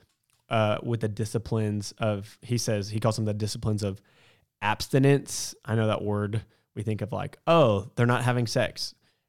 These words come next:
That, that word just means to, like, remove something, to, to take away something. And so it's the disciplines of that where, where we take something out. Again, things that aren't necessarily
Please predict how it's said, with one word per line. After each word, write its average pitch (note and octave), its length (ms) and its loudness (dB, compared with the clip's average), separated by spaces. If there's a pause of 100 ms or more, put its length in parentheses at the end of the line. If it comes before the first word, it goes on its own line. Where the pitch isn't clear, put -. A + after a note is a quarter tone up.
(180)
That, A#2 320 -2
that B2 120 4
word B2+ 160 6
just A#2+ 180 2
means A2+ 260 2
to, A#2 160 0
like, G2+ 240 -2 (120)
remove G#2 800 -4 (460)
something, B2+ 600 2
to, A2 180 0 (160)
to A2 140 2
take A2+ 220 0
away G#2+ 240 4
something. B2 420 2 (840)
And C3 100 2
so - 120 6
it's A2 100 2
the B2 80 0
disciplines B2+ 580 2
of G2+ 220 0 (420)
that - 280 0
where, A2+ 320 0 (100)
where A2 220 -2
we G#2+ 160 -2
take - 400 -4
something G#2+ 640 0 (460)
out. G2 340 -2 (640)
Again, A#2 460 2 (200)
things C3 280 2
that A#2+ 280 0
aren't A#2+ 280 0
necessarily G#2+ 840 -2